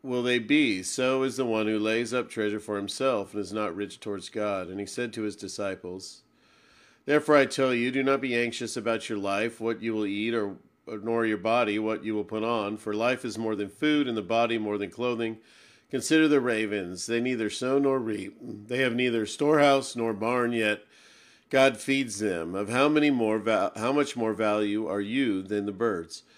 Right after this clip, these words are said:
And which of you, being anxious, can add a single hour to his span of life? And if then you are not able to do as a sm-, as small a thing as that, why are you anxious about the rest? Consider the lilies, how they grow. Neither,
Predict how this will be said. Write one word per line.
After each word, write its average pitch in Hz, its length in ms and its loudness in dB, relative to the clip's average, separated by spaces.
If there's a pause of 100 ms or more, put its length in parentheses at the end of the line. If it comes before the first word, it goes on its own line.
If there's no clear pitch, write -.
(400)
And 120 160 0
which 156 220 4
of 135 140 0
you, 131 160 2
being 117 260 2
anxious, 123 480 -2
can 110 160 -4
add 110 220 -2
a 104 60 -2
single 160 420 -2
hour 98 320 -4
to 101 160 -10
his 101 180 -4
span 104 300 -4
of 101 120 -6
life? 104 460 -2
And 104 160 -2
if - 240 -8 (360)
then 143 180 4
you 139 160 4
are 113 80 2
not 139 260 0
able 107 240 0
to 107 160 -8
do 127 320 -2
as 95 140 -4
a 98 80 -8
sm-, - 220 -10 (460)
as 104 120 -6
small 131 500 2
a 113 80 0
thing 123 260 -4
as 117 160 -2
that, 92 360 -2
why 123 560 0
are 107 200 -4
you 107 260 -4
anxious 101 500 -8
about 90 340 -6
the 101 100 -6
rest? 117 600 -6 (480)
Consider 156 420 2
the 147 140 4
lilies, 131 500 0
how 110 140 -2
they 107 140 0
grow. 104 500 -2
Neither, 113 480 -2